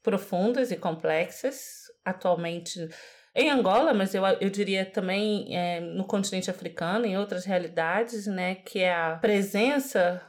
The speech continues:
né, essa nova forma de capitalismo, né, essa nova curva que o capitalismo contemporâneo faz,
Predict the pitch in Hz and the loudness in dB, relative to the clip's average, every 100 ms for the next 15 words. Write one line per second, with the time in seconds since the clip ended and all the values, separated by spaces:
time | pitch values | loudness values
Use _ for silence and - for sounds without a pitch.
0 | - 240 294 330 302 269 311 311 277 233 | -8 -2 0 2 2 4 4 2 0 2
1 | 214 214 202 196 196 - 180 165 196 220 | 2 2 -2 -4 -4 -2 -2 0 0 -2
2 | 190 180 190 196 185 202 208 196 - 233 | -2 -4 -2 0 0 2 2 0 0 2
3 | 247 190 185 190 - 180 - 175 190 185 | 2 0 -4 -4 -4 -4 -2 -4 -4 -6
4 | 185 185 185 185 180 175 170 165 - 185 | -6 -6 -6 -4 -2 -2 -6 -10 -2 0
5 | 196 202 - | 0 -2 -10